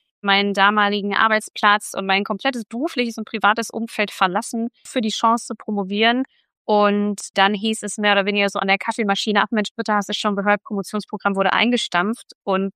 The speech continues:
da war ich richtig sauer, ja. Also erstmal über die Art, wie das übermittelt wurde und dann natürlich, dass halt so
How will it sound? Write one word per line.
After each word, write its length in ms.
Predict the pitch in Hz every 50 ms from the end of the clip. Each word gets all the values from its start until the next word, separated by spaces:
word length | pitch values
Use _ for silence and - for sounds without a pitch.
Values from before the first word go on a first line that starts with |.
| _ -
da 180 | 156 170 180
war 160 | - 165 165 -
ich 180 | 208 - -
richtig 360 | - 175 - - - 208 -
sauer, 400 | - - 160 170 180 175 170 170 - _ -
ja. 200 | 180 185 208 233 - - - - - - - _
Also 300 | - - - 190 185 -
erstmal 320 | - - 202 - 240 240 -
über 140 | 214 208 202
die 160 | 196 202 -
Art, 320 | 196 185 196 220 233 -
wie 60 | 233 208
das 120 | 208 208
übermittelt 480 | - 202 196 196 226 247 - 262 - -
wurde 300 | 240 247 247 254 254 -
und 180 | - 214 196
dann 120 | 214 208 202
natürlich, 340 | 185 180 - - 226 208
dass 240 | - 208 196 - -
halt 180 | - 196 190 -
so 80 | -